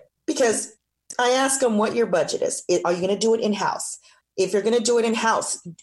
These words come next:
are you gonna do it or do you have someone else doing it? So you gotta think of all these things because you don't wanna be, you don't wanna create all your profiles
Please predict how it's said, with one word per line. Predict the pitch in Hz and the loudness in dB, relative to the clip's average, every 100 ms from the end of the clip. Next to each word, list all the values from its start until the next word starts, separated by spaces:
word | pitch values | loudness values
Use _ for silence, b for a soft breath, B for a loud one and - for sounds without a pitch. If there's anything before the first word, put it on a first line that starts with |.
| - | -2
are | 170 | -2
you | 180 170 330 | 0 0 2
gonna | 359 349 | 2 2
do | 370 381 | 4 4
it | 403 | 2
or | - 180 | 0 0
do | 175 | -2
you | 180 | -2
have | 175 | -2
someone | - 196 214 | -2 -2 0
else | 233 233 | 0 -2
doing | - 139 90 - | -2 -2 -2 -6
it? | - _ b b | -14 _ b b
So | - 233 | 0 2
you | 226 | 2
gotta | 320 480 - | 2 0 -2
think | 320 - | -4 -4
of | 165 | -2
all | 160 | -2
these | 160 160 | -2 -4
things | - 147 - - B B | -2 -4 -6 -12 B B
because | - 262 285 - | -4 0 0 0
you | 254 | 0
don't | 370 466 | 2 2
wanna | 285 262 233 | 0 0 0
be, | 214 214 208 214 B _ _ _ _ _ 196 | 0 0 0 -4 B _ _ _ _ _ -4
you | 233 | 0
don't | 311 392 | 2 2
wanna | 392 330 180 165 - | 2 0 -4 -12 -14
create | - 226 214 214 208 | -4 0 2 0 0
all | 214 | 0
your | 202 | -2
profiles | 196 208 208 208 202 196 196 | -2 -2 0 0 2 0 -2